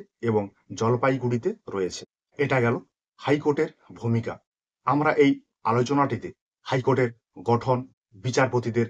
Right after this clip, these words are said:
যোগ্যতা, তাদের অপসারণ এবং ক্ষমতা কার্যাবলী নিয়ে আলোচনা করব। তাহলে আমরা প্রথমে দেখলাম হাইকোর্টের ভূমিকা। এরপরে আমরা আসি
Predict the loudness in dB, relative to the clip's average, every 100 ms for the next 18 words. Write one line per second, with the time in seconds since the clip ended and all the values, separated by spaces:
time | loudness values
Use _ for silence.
0 | -6 _ -4 -2 0 -2 0 -2 -4 _
1 | _ -4 0 0 -2 _ _ -4 -2 0
2 | 2 2 2 -4 -8 0 0 -2 -4 -2
3 | -2 -4 -2 -2 0 0 0 0 -2 -4
4 | -8 _ _ _ -2 -2 -2 -2 -2 -2
5 | -6 -18 _ _ _ -4 0 2 2 0
6 | -2 0 2 4 2 0 -2 -6 _ _
7 | -2 0 2 2 0 _ _ -4 0 0
8 | -2 -8 _ _ _ 0 4 4 4 2
9 | 0 -2 -6